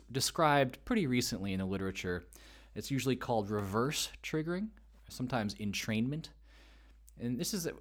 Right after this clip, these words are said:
when instead of a patient effort triggering a breath and then another breath, you have a ventilator-delivered breath, which triggers a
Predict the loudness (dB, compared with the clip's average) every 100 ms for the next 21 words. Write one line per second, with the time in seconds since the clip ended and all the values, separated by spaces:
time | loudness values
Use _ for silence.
0 | -6 0 0 0 -2 -2 2 4 4 2
1 | -2 -14 -20 -20 -20 -16 -4 0 2 0
2 | -4 -16 0 2 4 2 2 0 4 2
3 | 2 -4 2 4 4 2 2 -2 -4 0
4 | 4 4 2 -2 0 2 4 4 2 2
5 | 2 0 -4 -20 -20 -6 0 2 4 2
6 | 0 0 0 2 4 4 4 4 4 4
7 | 2 2 2 0 -6 -18 -20 -20 -20 -20
8 | -6 0 0 2 0 4 6 8 6 4
9 | -2